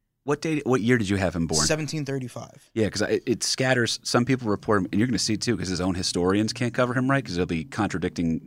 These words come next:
Speaker 1: uh, tales here. Somewhere between seventeen thirty-five and seventeen thirty-eight. So keep
Speaker 2: And
Speaker 1: going, brother.
Speaker 2: I'm, I mean, even his death date, that they, that there's, like, a four-day, five-day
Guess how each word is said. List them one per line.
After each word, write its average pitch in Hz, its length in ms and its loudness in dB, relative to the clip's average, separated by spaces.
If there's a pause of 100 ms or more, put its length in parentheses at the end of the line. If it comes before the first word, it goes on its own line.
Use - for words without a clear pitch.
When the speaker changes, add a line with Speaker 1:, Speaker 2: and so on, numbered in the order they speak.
Speaker 1:
uh, 80 140 -4
tales 101 260 -2
here. 123 120 -4 (340)
Somewhere 131 300 4
between 120 240 0
seventeen 131 340 2
thirty-five 131 460 4
and 104 100 -2
seventeen 98 320 0
thirty-eight. 85 560 -2
So 76 200 -6
keep 147 160 2
Speaker 2:
And 170 80 2
Speaker 1:
going, 98 120 -2
brother. 92 180 -2
Speaker 2:
I'm, 175 240 0
I 160 60 -4
mean, 165 160 -2
even 180 180 -4
his 170 160 -4
death 156 300 -8
date, 139 300 -2 (880)
that 165 160 0 (340)
they, 165 580 -2
that 165 280 -2
there's, 165 180 0
like, 160 140 2
a 143 80 2
four-day, 190 760 0
five-day 165 840 0